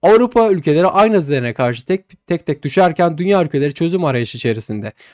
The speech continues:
Aynı Nazileri çok büyük bir askeri güce sahip ve onlara tek kafa tutabilecek devletin Sovyetler Birliği olduğu herkes biliyor. Dünyanın aynı Nazileriyle Sovyetlerin kaçınılmaz bir savaş içinde gün sayıyor.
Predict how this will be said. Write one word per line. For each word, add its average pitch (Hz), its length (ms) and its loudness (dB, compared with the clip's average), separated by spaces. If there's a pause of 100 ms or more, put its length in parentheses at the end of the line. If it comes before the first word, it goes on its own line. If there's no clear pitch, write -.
(120)
Aynı 214 220 2
Nazileri 202 400 -2 (320)
çok - 340 -2
büyük 208 220 -4
bir 170 140 0
askeri 170 300 -2
güce 160 200 -4
sahip 190 300 -2
ve 202 40 0
onlara 185 420 -2
tek 196 240 -4
kafa 175 220 -4
tutabilecek 160 480 -6
devletin 156 300 -2
Sovyetler 156 600 -2
Birliği 151 120 -2
olduğu 160 300 -2
herkes 165 380 -2
biliyor. 117 340 -8 (380)
Dünyanın 196 240 2
aynı 202 280 2
Nazileriyle 151 400 -2
Sovyetlerin 170 500 -4
kaçınılmaz 156 560 -6
bir 170 40 -10
savaş 160 380 -6
içinde 165 420 -6
gün 147 220 -4
sayıyor. 107 560 -10